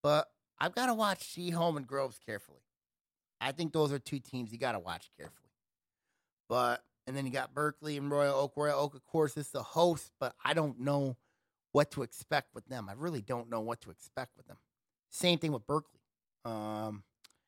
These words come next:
don't know much to expect with them, but when I look at the favorite,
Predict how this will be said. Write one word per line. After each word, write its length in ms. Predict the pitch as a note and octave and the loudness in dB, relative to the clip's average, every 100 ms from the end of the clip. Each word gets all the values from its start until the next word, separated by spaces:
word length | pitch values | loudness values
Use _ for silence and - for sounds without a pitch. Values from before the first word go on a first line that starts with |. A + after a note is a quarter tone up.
| _ _ _ _ - | _ _ _ _ 4
don't 200 | D3+ D#3+ | 6 6
know 480 | D#3+ D#3 D3+ D3 - _ _ - | 8 8 8 4 -2 _ _ -8
much 640 | C#3 D#3 F3+ - - - - | 4 4 4 0 -10 -10 -2
to 100 | E3 | -2
expect 440 | D#3 - - D#3+ - | -2 -2 0 0 -2
with 140 | C#3+ | -2
them, 260 | D#3+ E3 E3+ | 2 2 2
but 220 | C#3+ C3 _ _ _ _ _ | 0 0 _ _ _ _ _
when 160 | D3 D3+ | 0 2
I 80 | |
look 220 | D3+ E3+ F3 | 2 0 -2
at 80 | |
the 80 | C#3+ - | -8 -4
favorite, 340 | D#3+ E3+ E3 | 0 0 0